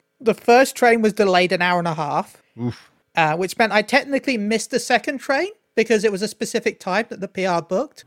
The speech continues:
Speaker 1: But I talked to the train conductor and, like, "I missed the Eurostar because they delayed an hour and a half, so I missed this one. Do you mind if I," he's like, "Oof," and then he let me on.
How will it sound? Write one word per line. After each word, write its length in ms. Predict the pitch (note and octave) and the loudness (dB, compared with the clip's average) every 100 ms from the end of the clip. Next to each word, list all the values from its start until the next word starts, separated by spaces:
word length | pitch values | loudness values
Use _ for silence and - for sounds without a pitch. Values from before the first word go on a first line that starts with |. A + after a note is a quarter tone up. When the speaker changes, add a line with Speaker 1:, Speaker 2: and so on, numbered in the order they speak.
| _ | _
Speaker 1:
But 80 | A3 | 4
I 80 | F#3+ | 4
talked 340 | G#3 C4 C4 B3 | 4 4 4 6
to 80 | |
the 100 | A#3+ | 2
train 260 | G#3+ A#3 A3+ | 2 2 2
conductor 360 | F3 F#3+ F3 F#3 | 2 2 0 -2
and, 80 | F3 | 0
like, 300 | F#3 - - _ | 0 -2 -20 _
"I 60 | G#3+ | -10
missed 340 | A#3+ C4+ - - | -10 -10 -14 -14
the 80 | - _ _ | -20 _ _
Eurostar 640 | C4 D4 E4 - - A#3+ A#3+ | -4 0 2 0 2 0 0
because 220 | A#3 B3 | -4 -2
they 120 | C4 | -2
delayed 360 | C4 A#3+ C#4 D4 | -2 0 2 2
an 100 | B3 | 0
hour 140 | A#3+ | -2
and 80 | A#3+ | -2
a 60 | A#3 | -4
half, 280 | C#4+ D4+ C#4+ | -2 -2 -2
so 120 | C4+ | -4
I 60 | C4 | -4
missed 240 | D4+ - | -6 -6
this 200 | E4+ E4+ | -8 -4
one. 300 | D4+ B3+ G3 | 0 0 -2
Do 60 | - _ _ | -12 _ _
you 20 | C4 | -8
mind 180 | C#4+ D4 | -6 -6
if 140 | - | -2
I," 260 | C#4 C#4+ C4 _ _ _ | 2 2 0 _ _ _
he's 140 | G3 | -6
like, 140 | G3+ A3 | -4 -4
"Oof," 340 | A#3 G3+ - _ | -8 -12 -18 _
and 80 | F#3+ | -16
then 140 | E3+ | -14
he 80 | - | -6
let 160 | E3 F3+ | -4 -2
me 80 | E3+ | -4
on. 280 | D#3 D#3+ | -4 -8